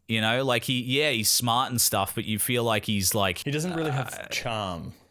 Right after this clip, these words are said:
Speaker 1: No, he's very cold, whereas there are moments of actual, like, real warmth. That, that comment, like, "The world's more, the world's more interesting with you in it," that's sweet, man.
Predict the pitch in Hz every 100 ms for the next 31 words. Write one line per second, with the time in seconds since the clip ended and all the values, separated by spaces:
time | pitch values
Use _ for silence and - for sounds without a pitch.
0 | _ _ - 143 175 196 175 113 92 147
1 | 123 156 165 - 127 127 110 82 - 120
2 | 123 120 113 - 131 127 127 127 135 147
3 | 131 127 113 120 - 135 117 104 - 104
4 | 147 147 104 143 220 - - 151 117 156
5 | - 127 180 202 135 127 117 131 113 123
6 | 123 117 120 113 123 110 120 120 117 110
7 | 120 - 120 104 117 113 117 - - -
8 | _ _ - 240 - - 156 349 92 87
9 | 135 294